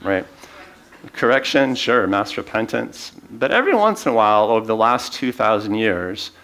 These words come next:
the, the capital C church, as, as Vern said in her announcement, just revives in a way that it is globally noticeable, right? Entire countries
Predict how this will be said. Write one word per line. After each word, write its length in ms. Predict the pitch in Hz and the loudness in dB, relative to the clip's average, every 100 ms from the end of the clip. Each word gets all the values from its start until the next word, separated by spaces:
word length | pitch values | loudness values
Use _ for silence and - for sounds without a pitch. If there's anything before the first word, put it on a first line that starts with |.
| _ _ | _ _
the, 140 | - 92 - | -8 -8 -6
the 220 | 104 92 | -2 -2
capital 560 | 90 - 127 - 120 110 | -2 0 0 0 -2 -2
C 320 | - 131 117 | -4 -4 -4
church, 420 | - 101 101 - | -2 -2 -2 -6
as, 180 | 95 92 | -8 -10
as 220 | - 95 | -10 -12
Vern 300 | 95 92 90 | -6 -4 -4
said 260 | 95 95 92 | -6 -6 -6
in 160 | 95 92 _ - _ _ | -6 -12 _ -20 _ _
her 100 | 101 | -6
announcement, 500 | 98 95 90 104 104 - - - - | -2 -4 -4 -6 -8 -10 -20 -20 -6
just 340 | 139 - - _ - | -6 -6 -10 _ -10
revives 1200 | 104 107 98 113 151 190 120 90 90 92 - - _ _ _ - | -6 -6 -2 0 2 2 2 -2 -8 -12 -14 -16 _ _ _ -4
in 140 | 120 | -2
a 40 | |
way 300 | 120 127 135 | 2 2 2
that 160 | 131 123 | 2 0
it 140 | 117 | 0
is 140 | 107 95 | -4 -8
globally 1000 | - 117 110 127 156 170 165 147 139 120 | -12 -10 -2 4 4 4 4 4 4 2
noticeable, 760 | 107 110 110 - 95 82 80 - - - _ _ _ _ _ _ | 2 0 -2 -4 -4 -4 -8 -10 -20 -20 _ _ _ _ _ _
right? 220 | - 107 | -2 -2
Entire 560 | 120 113 - 143 165 151 | -2 -4 0 2 4 4
countries 1040 | - - 151 147 - 104 85 73 - - | 0 -2 2 2 2 -4 -4 -6 -8 -10